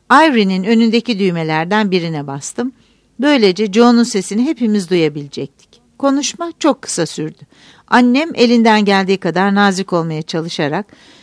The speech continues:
"Bunu sana söylerken çok zorlanıyorum Joe. Ben de çok üzüldüm ama Aylin boşanmaktan vazgeçti." dedi. Uzun bir sessizlik oldu.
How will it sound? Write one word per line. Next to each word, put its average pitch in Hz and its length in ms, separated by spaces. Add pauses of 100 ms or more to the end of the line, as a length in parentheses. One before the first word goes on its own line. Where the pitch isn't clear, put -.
(280)
"Bunu 311 180
sana 262 260
söylerken 254 640
çok 254 260
zorlanıyorum 175 720
Joe. 175 260
Ben 247 280
de 240 60
çok 180 280
üzüldüm 170 380
ama 220 400
Aylin 233 380
boşanmaktan 208 800
vazgeçti." 165 580
dedi. 107 220 (540)
Uzun 294 380
bir 240 80
sessizlik 165 680
oldu. 160 240